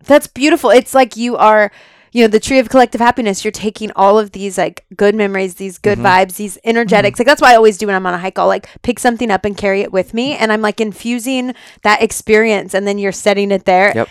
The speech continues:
Speaker 1: And literally, I'll, these, these rocks that I've collected, I'm like, just pick it up, and I can, I drop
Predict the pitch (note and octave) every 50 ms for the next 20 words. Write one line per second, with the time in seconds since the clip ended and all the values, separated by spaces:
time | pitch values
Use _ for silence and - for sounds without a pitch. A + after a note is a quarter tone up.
0 | - - A#3 A#3 B3 C4 C4 C4 B3+ B3 A#3+ A#3+ A#3 G#3+ G3+ - G3 G#3 - F3+
1 | F3 - _ _ - - G#3 F3 F3 G#3 G#3 A3 - - A#3 G#3 F#3 - - G#3
2 | F#3+ F#3+ _ - G3+ - - - G3 G3 G3 F#3 F3+ F#3+ - _ _ _ _ _
3 | - - B3+ A#3 - - C4+ - A3+ - - G3 - G3 F#3+ F#3+ F#3+ F#3 - G#3
4 | G3 F3+ - - _ _ _ - F#3+ F#3+ - A3 G3 F3 - -